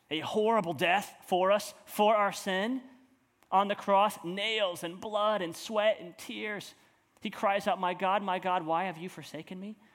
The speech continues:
If we have a God like that, can we not trust him, even though we don't understand him at times?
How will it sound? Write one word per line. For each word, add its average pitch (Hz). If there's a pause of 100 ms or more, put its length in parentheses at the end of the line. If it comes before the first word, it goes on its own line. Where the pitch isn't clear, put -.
(1000)
If 151
we 220
have 220
a -
God 170
like 143
that, 143 (840)
can 202
we 170
not 180
trust -
him, 175 (680)
even 196
though 139
we 127
don't 135
understand 117
him 127
at 123
times? 127